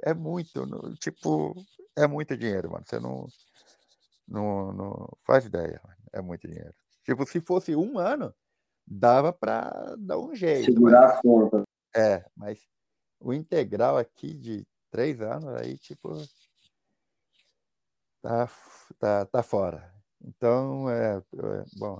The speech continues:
Speaker 1: até lá eu, eu penso ainda o que, que eu vou fazer. Se, tipo, decido em, ok, é isso, volto pro Brasil aí e tento voltar aí na minha área aí, né?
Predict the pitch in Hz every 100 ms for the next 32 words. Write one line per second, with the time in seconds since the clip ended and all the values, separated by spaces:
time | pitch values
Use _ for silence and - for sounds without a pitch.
0 | 101 - 139 127 143 151 135 139 - 120
1 | 113 107 104 95 - 104 110 104 _ _
2 | _ _ _ _ _ _ _ _ _ _
3 | _ 98 95 104 107 92 92 - - 107
4 | 98 113 104 98 95 98 - 98 87 92
5 | 85 87 _ _ _ _ _ _ 110 107
6 | 104 90 - - 107 - - 117 139 139
7 | - - - - 104 98 98 135 147 -
8 | 143 135 - _ _ _ _ _ - 95
9 | 101 - 107 92 95 80 85 101 98 95
10 | 95 92 90 _ _ _ _ _ - 92
11 | 90 87 90 95 92 57 - 98 92 90
12 | 98 92 92 101 101 95 98 98 92 110
13 | 135 131 143